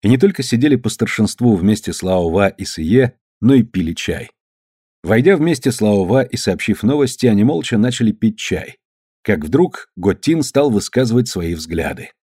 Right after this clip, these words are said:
«Этот способ чересчур медлителен, ведь это касается всех. Самое важное — быстро справиться с ним. Но если он всё-таки подожжёт». Го Лао Ва от одних этих слов перепугался.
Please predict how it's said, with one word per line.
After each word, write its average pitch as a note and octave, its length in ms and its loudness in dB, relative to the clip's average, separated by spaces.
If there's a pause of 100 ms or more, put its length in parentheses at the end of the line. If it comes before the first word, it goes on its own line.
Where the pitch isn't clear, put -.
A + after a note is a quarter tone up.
(800)
«Этот B2+ 260 2
способ E3 380 0
чересчур D#3 440 2
медлителен, C#3+ 680 2 (120)
ведь B2 180 2
это - 160 0
касается C3+ 480 2
всех. - 420 0 (440)
Самое B2 440 4
важное — A#2+ 420 4
быстро G#2+ 480 0
справиться G2+ 520 0
с - 100 -10
ним. D#2+ 260 -8 (500)
Но G2+ 240 4
если G#2+ 300 2
он G#2 140 4
всё-таки - 440 0
подожжёт». F#2+ 800 2 (640)
Го C#3 360 4
Лао B2 320 6
Ва C3+ 180 4
от B2 100 0
одних A#2+ 320 2
этих G#2 200 -2
слов A#2 260 -2
перепугался. F#2 760 -2